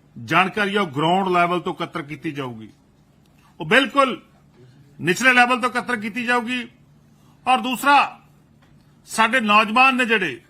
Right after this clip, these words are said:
ਜਿਹੜੇ ਪੰਜਾਬ ਦੇ ਪਿੰਡਾਂ ਦੇ ਅੰਦਰ, ਸ਼ਹਿਰਾਂ ਦੇ ਅੰਦਰ ਸਾਡੀ ਜਵਾਨੀ ਆ, ਉਹਨਾਂ ਸਾਰਿਆਂ ਨੂੰ ਮੋਟੀਵੇਟ ਕੀਤਾ ਜਾਊਗਾ, ਸਾਰਿਆਂ ਨੂੰ ਮੋਟੀਵੇਟ ਕਰਕੇ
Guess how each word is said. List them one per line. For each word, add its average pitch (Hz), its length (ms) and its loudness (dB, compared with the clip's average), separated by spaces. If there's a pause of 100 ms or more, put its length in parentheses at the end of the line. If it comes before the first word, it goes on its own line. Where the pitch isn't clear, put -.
(1160)
ਜਿਹੜੇ 202 320 0
ਪੰਜਾਬ 202 520 2
ਦੇ 233 100 -2
ਪਿੰਡਾਂ 220 360 0
ਦੇ 226 100 0
ਅੰਦਰ, 226 220 -4
ਸ਼ਹਿਰਾਂ 240 360 0
ਦੇ 226 100 -2
ਅੰਦਰ 214 240 -4
ਸਾਡੀ 208 260 -6
ਜਵਾਨੀ 208 440 2
ਆ, 175 180 0 (1300)
ਉਹਨਾਂ 277 260 2
ਸਾਰਿਆਂ 240 340 2
ਨੂੰ 269 100 -2
ਮੋਟੀਵੇਟ 247 420 2
ਕੀਤਾ 254 300 -4
ਜਾਊਗਾ, 240 380 0 (2000)
ਸਾਰਿਆਂ 226 280 4
ਨੂੰ 247 100 -2
ਮੋਟੀਵੇਟ 226 480 -2
ਕਰਕੇ 240 320 -2